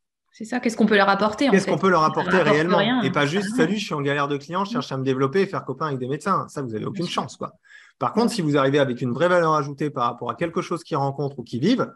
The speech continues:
Speaker 2: ce qui nécessite vraiment de s'intéresser à ce qui se passe en cabinet, au-delà de son propre cabinet, là, à ce moment-là, vous avez plus de chances de créer le rapport. J'en vois certains qui écrivent des courriers, certains qui veulent écrire des mails. Pourquoi pas ? Les mails, à partir du moment où ils sont relancés derrière,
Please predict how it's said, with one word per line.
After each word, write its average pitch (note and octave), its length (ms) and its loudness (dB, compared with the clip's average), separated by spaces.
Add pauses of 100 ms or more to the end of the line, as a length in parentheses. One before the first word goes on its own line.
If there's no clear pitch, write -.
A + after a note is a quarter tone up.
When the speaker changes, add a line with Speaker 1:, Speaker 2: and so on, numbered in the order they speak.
Speaker 2:
ce - 80 -20
qui B2 100 -6
nécessite A#2+ 460 -6
vraiment C#3 400 0
de C#3+ 40 -2
s'intéresser A#2+ 480 -4
à A#2 60 -2
ce - 60 -18
qui A#2+ 100 -14
se - 60 -20
passe A#2+ 180 -4
en A#2+ 80 -6
cabinet, B2 400 -4 (380)
au-delà C3 240 2
de B2+ 40 -12
son A#2+ 120 -12
propre G#2+ 260 -10
cabinet, A#2 420 -6 (520)
là, E3+ 220 0
à F3 60 0
ce - 140 -10
moment-là, C3+ 320 2
vous F#3 140 -2
avez B2 100 0
plus E3+ 300 -4
de F3 100 2
chances E3 340 -4
de C#3+ 100 -2
créer C#3+ 260 -6
le C#3+ 60 -4
rapport. D3+ 440 -6 (380)
J'en C3 160 0
vois F#3 120 4
certains F#3 320 -2
qui F#3 140 -4
écrivent C#3+ 260 -2
des B2 120 -4
courriers, D3+ 480 0 (200)
certains D3 340 -8
qui D3 120 -8
veulent B2 160 -2
écrire A#2+ 240 -6
des A2 120 -4
mails. G3 260 2
Pourquoi D3 340 -4
pas ? A3+ 160 2
Les D#3 120 0
mails, E3 240 2
à C#3 40 -2
partir B2+ 260 -6
du B2 80 -8
moment C3 200 -2
où - 20 0
ils A#2+ 80 -4
sont A2+ 180 -10
relancés B2 460 -2
derrière, D3+ 420 0